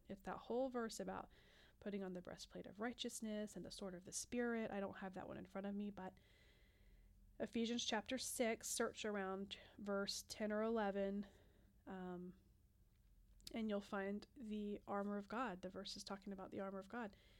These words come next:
But you have to do it for yourself. You can't live riding on the armor of somebody else while looking for God. You have to choose him for yourself. Church is important.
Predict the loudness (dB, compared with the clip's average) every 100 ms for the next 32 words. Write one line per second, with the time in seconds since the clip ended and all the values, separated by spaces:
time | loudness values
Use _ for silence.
0 | -20 -20 -20 -2 0 2 2 0 0 2
1 | 2 2 0 2 0 0 -6 -2 0 2
2 | 0 2 4 4 0 -6 -12 0 4 6
3 | 6 4 4 2 2 2 0 0 2 2
4 | 2 2 2 0 -2 0 0 0 -2 -2
5 | -2 0 0 0 0 -2 -4 -8 -6 -4
6 | 0 0 0 0 0 0 -2 0 0 0
7 | -2 -6 -20 -20 -20 -20 -20 -20 -20 -10
8 | 2 4 4 4 4 2 2 2 2